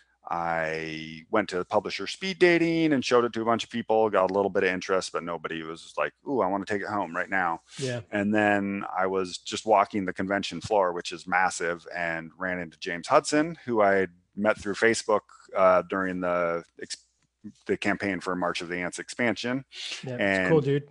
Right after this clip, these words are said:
Speaker 2: Yep.
Speaker 1: Yeah, cool dude. Great, great guy. And we sort of, you know, connected. We did an interview then on the sort of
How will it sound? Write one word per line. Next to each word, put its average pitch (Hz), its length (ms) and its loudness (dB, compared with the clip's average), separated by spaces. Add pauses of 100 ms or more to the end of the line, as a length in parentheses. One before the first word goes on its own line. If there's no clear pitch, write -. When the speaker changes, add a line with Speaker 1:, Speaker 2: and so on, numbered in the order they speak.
(100)
Speaker 2:
Yep. 135 260 -4
Speaker 1:
Yeah, 117 240 8
cool 131 280 2
dude. 131 300 6
Great, 123 320 6
great 120 220 6
guy. 117 280 10
And 113 100 4
we 113 120 2
sort 110 220 4
of, 101 180 2
you 113 80 0
know, 107 120 2
connected. 104 400 2
We 98 80 0
did 101 120 4
an 98 120 -2
interview 101 360 0
then 92 380 0
on 90 280 -2
the 90 200 0
sort 90 220 -4
of 90 160 -4